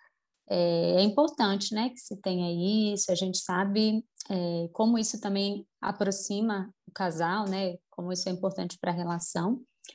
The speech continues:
mas ela pode deixar de ser como era antes, né? E aí vem essas queixas do tipo,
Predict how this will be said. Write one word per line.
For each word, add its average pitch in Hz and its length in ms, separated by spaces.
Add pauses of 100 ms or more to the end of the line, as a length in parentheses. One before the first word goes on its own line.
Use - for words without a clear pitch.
(260)
mas 240 180
ela 262 300 (240)
pode 254 260
deixar 277 500
de 285 140
ser 254 220
como 262 260
era 269 180 (200)
antes, 208 340 (120)
né? 233 180
E 262 80
aí 233 160
vem 240 180
essas 247 260
queixas 208 440
do 185 100
tipo, 180 420